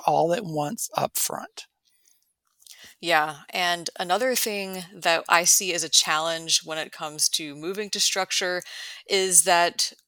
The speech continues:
Speaker 2: we talked about reuse, and we talked about how that can really help, uh, you know, bring some benefit to when you've got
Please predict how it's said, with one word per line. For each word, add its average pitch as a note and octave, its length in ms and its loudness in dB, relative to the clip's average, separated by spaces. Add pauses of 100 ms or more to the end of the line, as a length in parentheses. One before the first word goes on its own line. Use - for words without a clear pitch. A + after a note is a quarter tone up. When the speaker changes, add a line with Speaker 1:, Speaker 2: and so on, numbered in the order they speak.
(160)
Speaker 2:
we G3 120 -8
talked A3 260 2
about A3 220 4
reuse, D#3+ 580 2
and D3 80 -4
we E3 80 -6
talked F3 300 -2
about D#3 180 0
how E3 200 -4
that D#3+ 260 4
can D3+ 200 -12
really D#3+ 300 -6
help, E3+ 460 -2 (320)
uh, D#3+ 180 0
you E3+ 140 -2
know, D#3 120 -10
bring F#3+ 260 -2
some F3+ 260 6
benefit E3+ 640 0
to E3 480 0 (400)
when F3+ 140 -10
you've F3 160 -6
got E3+ 220 6